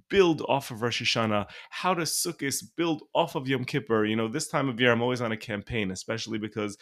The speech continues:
a lot of the students that come to my in-person classes, a lot of them, uh, you know, they're, they're in the game for Rosh Hashanah, Yom Kippur, but then when it comes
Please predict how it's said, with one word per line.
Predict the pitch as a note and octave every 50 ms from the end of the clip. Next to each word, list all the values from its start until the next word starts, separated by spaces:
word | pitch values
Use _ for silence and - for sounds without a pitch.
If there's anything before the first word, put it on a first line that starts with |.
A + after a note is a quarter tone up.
| - - - -
a | A2
lot | A2 A#2 B2
of | B2 A2+
the | A2
students | G#2+ - - - C#3 B2+ B2+ A2+ -
that | - A2
come | - - A#2 A2
to | B2+ B2
my | A2+ A2 - - _
in-person | - D3+ D#3 D3+ - D#3 C#3+ C#3+ - B2+ B2+
classes, | - - D#3 D#3+ F3+ G3 - - C3 B2+ C3 B2 - - - - - - _
a | - C3+
lot | C3 D3+ E3+ E3 F#3
of | E3+ D3+ C3
them, | C#3 C#3 C3+ C#3+ D3 C#3+ C#3 - - - _ _ _ _ -
uh, | G#2 - -
you | - D3+
know, | C#3+ C#3+ C#3
they're, | C3 C#3 C#3 C#3 - -
they're | B2 C3 C3+
in | C3+ - A3+ A3+ A3
the | G#3+
game | E3+ C#3 D3 B2 A2+ A2 G#2+ A2+ A#2 - _
for | _ - B2
Rosh | A#2 A2 -
Hashanah, | A#2 - - B2+ A#2+ A#2+
Yom | A#2 A#2 A2+
Kippur, | - - B2+ G#2 - D#3+ F3+ F#3+
but | - - - - -
then | A#3+ D#4+ E4 C4 A3 G#3+
when | A3 A3 G#3+ A3+
it | A3
comes | - A3 G#3+ G#3+ G#3+ G#3+ G#3 G#3 - - - - -